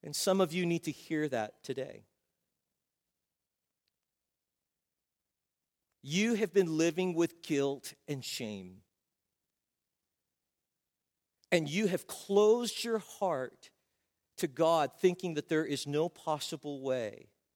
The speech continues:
that God could ever forgive you for what you've done.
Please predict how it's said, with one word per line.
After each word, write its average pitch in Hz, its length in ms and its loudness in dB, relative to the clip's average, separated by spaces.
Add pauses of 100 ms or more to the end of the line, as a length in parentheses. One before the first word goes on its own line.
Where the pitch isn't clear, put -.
(640)
that 127 140 -8
God 135 220 -2
could 139 180 -8
ever 135 240 -4
forgive 120 440 -10
you 113 80 -14
for - 180 -16
what 104 200 -10
you've 101 220 -16
done. 92 260 -20